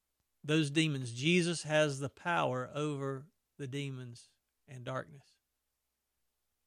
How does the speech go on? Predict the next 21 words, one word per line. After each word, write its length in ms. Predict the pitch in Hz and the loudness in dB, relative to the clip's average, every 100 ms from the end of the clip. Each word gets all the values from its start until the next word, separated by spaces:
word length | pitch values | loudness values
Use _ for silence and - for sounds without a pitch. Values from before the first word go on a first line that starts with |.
| - | -4
John, 600 | 131 160 185 160 156 151 | 6 10 12 12 12 8
First 260 | 165 151 | 8 6
John 280 | 160 170 180 | 8 10 10
says 200 | 156 143 | 8 6
it 80 | 131 | 6
this 240 | 160 156 | 4 4
way, 160 | 143 131 | 4 4
"Greater 400 | 123 151 170 165 | 8 10 12 10
is 160 | 147 - | 8 4
he 140 | 165 | 2
that 140 | 151 | 2
is 120 | 139 135 | -2 -2
in 180 | 147 | -4
me 180 | 139 147 | -2 -4
than 160 | 135 123 | -4 -6
he 220 | 131 143 | -2 -2
that 200 | 135 131 | -2 -4
is 120 | 123 | -4
in 120 | 135 | -4
the 80 | 131 | -6
world." 340 | 123 139 120 | -4 -2 -4